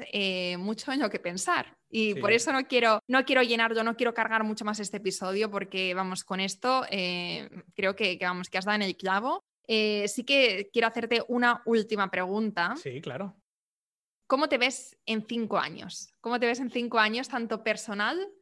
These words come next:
Speaker 1: como profesionalmente?
Speaker 2: Es que, ne-, si te, te voy a ser cien, cien por cien sincero, es que no lo pienso. No, es que no lo pienso porque no, no puedo, no, no, es que no me afecta lo que, lo que haga ahora. O sea, yo tengo que hacer lo que haga ahora y lo que sea dentro de cinco años, pues será.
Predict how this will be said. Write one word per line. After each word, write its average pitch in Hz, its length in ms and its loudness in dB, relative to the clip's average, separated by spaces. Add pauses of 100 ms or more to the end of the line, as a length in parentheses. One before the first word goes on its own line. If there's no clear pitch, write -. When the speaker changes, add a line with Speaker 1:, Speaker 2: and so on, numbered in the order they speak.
(260)
Speaker 1:
como 226 200 0
profesionalmente? 190 1040 -8
Speaker 2:
Es 156 140 -10
que, 160 160 0
ne-, 156 220 -4
si 139 160 -10
te, 143 180 -4
te - 200 -10
voy 139 120 0
a 151 60 2
ser 175 140 -4
cien, 208 240 -6
cien 175 160 -2
por 170 120 -6
cien 160 140 -6
sincero, 156 440 -6
es 131 80 -6
que 165 80 -2
no 170 80 0
lo 151 120 2
pienso. 135 480 -8 (260)
No, 151 140 -4
es - 80 -10
que 208 80 2
no 214 40 2
lo 185 100 4
pienso 208 280 -2
porque 135 300 -8
no, 147 180 -4
no 165 180 -4
puedo, 165 480 2 (640)
no, 147 200 -6
no, 156 80 -2
es 147 60 -8
que 185 80 0
no 190 60 2
me 202 60 4
afecta 175 440 0
lo 135 140 -2
que, 135 280 -4
lo 131 140 -6
que 135 100 -6
haga 127 200 -2
ahora. 135 320 -2
O 131 60 -12
sea, 123 120 -10
yo 135 160 -6
tengo 170 240 -4
que 170 80 -2
hacer 165 220 -4
lo 160 120 -2
que 170 80 -6
haga 160 160 0
ahora 190 340 4
y 180 80 0
lo 139 140 -2
que 131 160 -8
sea 160 420 0
dentro 175 220 -4
de - 60 -10
cinco 175 200 -2
años, 196 280 -2
pues 156 220 -10
será. 147 320 -6